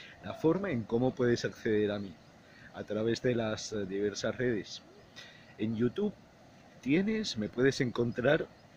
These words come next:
<clears throat> en Javi Chudileo, Gato Nómada, <clears throat> Javiteca A C y Gato Musinómada.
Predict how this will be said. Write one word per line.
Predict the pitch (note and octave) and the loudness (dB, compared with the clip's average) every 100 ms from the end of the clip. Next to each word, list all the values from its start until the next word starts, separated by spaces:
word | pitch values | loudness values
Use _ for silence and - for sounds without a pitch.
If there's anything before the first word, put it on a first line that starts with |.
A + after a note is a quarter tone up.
| - | -10
<clears throat> | - B3+ C#3 A2+ F2+ - - - - - - - - | -4 -2 -4 -6 -12 -18 -20 -20 -20 -20 -20 -18 -4
en | C3+ B2+ B2 | 0 0 0
Javi | - A#2+ A#2+ | -2 -2 -2
Chudileo, | - C#3+ C3+ D#3 G3+ A3 G3 - - - - - - F#2 | -2 0 2 4 4 2 -4 -14 -20 -20 -20 -20 -12 0
Gato | C3 - B2+ | 0 4 2
Nómada, | C#3+ F#3 G#3 A3 A3+ - - - - - - | 2 0 -2 -2 -4 -10 -20 -14 -14 -14 -8
<clears throat> | F3+ C#3 C#3+ - - | -4 -2 -4 -8 -14
Javiteca | - C3+ A#2 A#2 - C3+ - A2+ G#2 | -6 -4 -2 -4 -2 -2 2 2 0
A | G#2 | -4
C | - E3 A3 - - | 0 0 0 -8 -4
y | B2+ F#3 G#3 A2 | -2 0 -4 -4
Gato | A2+ A2+ D#3+ F3+ F3 | -2 2 2 0 -2
Musinómada. | A#2 - A2 G#2+ G#2+ E2 | -2 -2 -2 -2 -2 -6